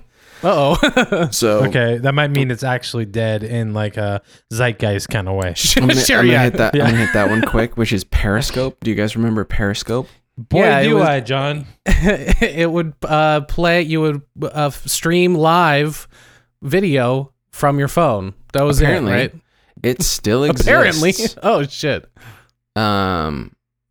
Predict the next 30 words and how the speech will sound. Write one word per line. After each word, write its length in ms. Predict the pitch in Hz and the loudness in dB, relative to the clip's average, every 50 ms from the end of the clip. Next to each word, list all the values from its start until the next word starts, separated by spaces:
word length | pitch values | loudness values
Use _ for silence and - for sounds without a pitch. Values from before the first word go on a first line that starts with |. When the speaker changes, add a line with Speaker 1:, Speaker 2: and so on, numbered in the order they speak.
| _ - | _ -6
Speaker 2:
yeah, 260 | 107 147 165 123 - - | -2 -2 -2 -2 -4 -4
I, 280 | - 98 123 151 151 - - | -4 -2 -2 -2 -4 -4 -6
it, 180 | - 95 92 - - | -6 -6 -6 -4 -2
it 60 | 104 | -2
was 180 | 123 120 110 113 | 0 0 -2 -2
a 60 | 110 | -4
thing 360 | - - 127 123 131 131 123 | -4 -4 -2 -2 -2 0 0
that, 260 | 120 107 98 - - | 0 0 -2 -4 -4
uh, 540 | - 90 104 101 95 92 87 85 73 - 50 - - _ _ - | -4 -2 -2 0 0 0 -2 -2 -4 -6 -8 -10 -14 _ _ -10
was 260 | 107 110 110 101 - | -6 -4 -4 -4 -4
developed 480 | - 101 - 101 95 98 98 - - | -4 -4 -2 0 0 -2 -2 -4 -6
by 120 | - 73 - | -8 -8 -6
Twitter 580 | - - - 117 120 110 92 85 101 127 143 _ _ _ _ _ _ _ _ _ _ _ | -4 -2 0 0 0 0 0 -2 -2 -4 -6 _ _ _ _ _ _ _ _ _ _ _
and 720 | - 107 107 101 101 101 101 101 101 101 101 101 101 104 - | -6 -4 -2 0 0 0 0 0 -2 -2 -2 -2 -4 -4 -6
was 220 | - 101 101 101 | -6 -6 -6 -6
supposed 380 | - - 101 - 110 101 101 - | -6 -6 -6 -4 -2 -4 -4 -4
to 80 | - 120 | -8 -8
be 420 | 123 98 98 95 95 95 95 95 | -6 -4 -4 -2 -2 -4 -4 -4
this 360 | 92 90 95 104 101 95 - | -6 -6 -6 -6 -6 -6 -4
thing 220 | - - 101 101 101 | 0 0 0 2 2
where 80 | 101 98 | 0 0
you 100 | 95 95 | 0 -2
could 160 | - 92 - | -4 -6 -4
kinda 180 | - 98 92 92 | -2 -2 -2 0
tune 260 | - - - 110 104 | 0 0 2 2 2
into 180 | 104 101 95 98 | 2 0 0 0
live 320 | 95 98 95 95 101 101 | 0 0 0 0 0 -2
streams 420 | - - - 104 101 98 95 98 | -2 -4 -4 -2 0 0 0 -2
all 220 | - - 92 104 98 | -2 -2 -2 0 0
o-, 200 | 95 92 92 | 0 -2 -4